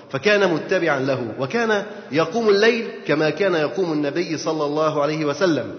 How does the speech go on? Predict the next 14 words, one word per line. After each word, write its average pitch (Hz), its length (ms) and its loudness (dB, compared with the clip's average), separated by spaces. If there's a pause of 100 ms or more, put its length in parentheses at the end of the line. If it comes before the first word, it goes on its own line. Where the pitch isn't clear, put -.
كان 196 100 2
يقوم 202 260 0
وحده، 156 260 2 (480)
لكنه 175 540 2
كان 196 260 2
يقوم 196 640 0
كما 151 240 0
كان 180 280 0
يقوم 175 460 0 (140)
النبي 143 480 -2
صلى 156 280 -2
الله 147 340 0
عليه 135 180 -2
وسلم، 131 420 -4